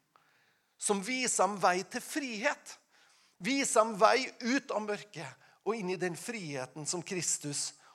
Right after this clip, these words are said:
har. For han har frihet for alle mennesker, på alle plan i livet. Det er slik,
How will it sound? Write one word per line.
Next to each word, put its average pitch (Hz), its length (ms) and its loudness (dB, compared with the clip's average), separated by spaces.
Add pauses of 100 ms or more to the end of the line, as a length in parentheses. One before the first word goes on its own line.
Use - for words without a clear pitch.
(160)
har. 143 400 4 (240)
For 180 160 0 (140)
han 277 260 4
har 190 240 2
frihet 151 600 -6 (380)
for 170 280 0 (160)
alle 175 280 2
mennesker, 139 600 -4
på 196 160 -2 (240)
alle 214 480 4 (480)
plan 139 400 2 (400)
i 160 120 0
livet. 135 320 -4 (2750)
Det 208 120 12
er 240 80 8
slik, 254 460 2